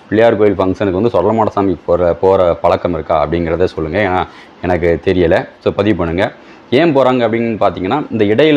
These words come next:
பார்த்தீங்கன்னா, வாசுதேவநல்லூர்ல இருக்கக்கூடிய பாண்டியமாரு, பாண்டியர்மாருன்னு சொல்லுவாங்கள்ல,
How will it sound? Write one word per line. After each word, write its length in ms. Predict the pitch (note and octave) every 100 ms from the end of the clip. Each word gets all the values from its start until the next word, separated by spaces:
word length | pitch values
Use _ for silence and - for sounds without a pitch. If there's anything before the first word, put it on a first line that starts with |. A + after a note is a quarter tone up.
| A#2+
பார்த்தீங்கன்னா, 380 | G2+ E2+ G#2+ G2
வாசுதேவநல்லூர்ல 800 | F#2 C3+ C#3+ C3 B2+ A2+ G#2 F#2
இருக்கக்கூடிய 300 | E2 E2+ G2+ A#2+
பாண்டியமாரு, 520 | F2+ G2+ F#2+ F2 D#2+ - - - - - - - -
பாண்டியர்மாருன்னு 1000 | A2+ C3 A#2+ G#2+ G#2 G2 G2 F#2+ F#2+ F#2+
சொல்லுவாங்கள்ல, 460 | F#2 F#2 F2+ A#2